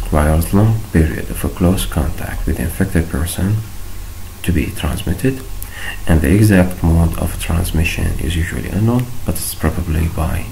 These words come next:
inhalation. Usually it affects the skin and the peripheral nerves. Why? Because the Mycobacterium leprae prefers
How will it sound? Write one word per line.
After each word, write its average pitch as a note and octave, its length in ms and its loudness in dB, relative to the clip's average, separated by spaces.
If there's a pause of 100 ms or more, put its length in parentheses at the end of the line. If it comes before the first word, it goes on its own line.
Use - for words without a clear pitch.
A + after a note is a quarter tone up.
inhalation. E2 600 -4 (1600)
Usually G2+ 460 8 (140)
it F2 120 0
affects E2+ 480 2
the E2 240 -2
skin A2 400 2
and E2 180 2
the E2+ 80 0
peripheral D#2+ 420 0
nerves. - 360 -4 (840)
Why? G#2 300 4
Because D#2+ 560 2 (140)
the D#2+ 380 2 (260)
Mycobacterium F2+ 680 2
leprae F2 380 -2
prefers E2 420 0